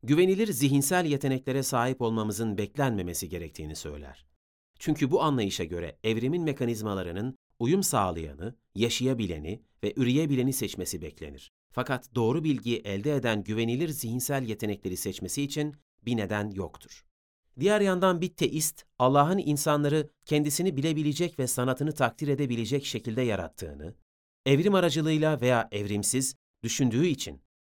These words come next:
akıl yürütme süreçlerimizle doğru bilgilere ulaşmamızı rahatlıkla mümkün görebilecek bir paradigmaya sahiptir.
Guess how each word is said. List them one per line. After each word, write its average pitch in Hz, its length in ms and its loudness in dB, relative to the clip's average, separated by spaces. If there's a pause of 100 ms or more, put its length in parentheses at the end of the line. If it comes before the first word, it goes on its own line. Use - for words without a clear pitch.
(120)
akıl 214 300 2
yürütme 151 380 0
süreçlerimizle 127 800 -2
doğru 135 280 2
bilgilere 131 360 0
ulaşmamızı 110 680 -2
rahatlıkla 101 540 -4
mümkün 107 360 -4
görebilecek 101 580 -4 (300)
bir 156 200 0 (240)
paradigmaya 127 600 0
sahiptir. - 640 -10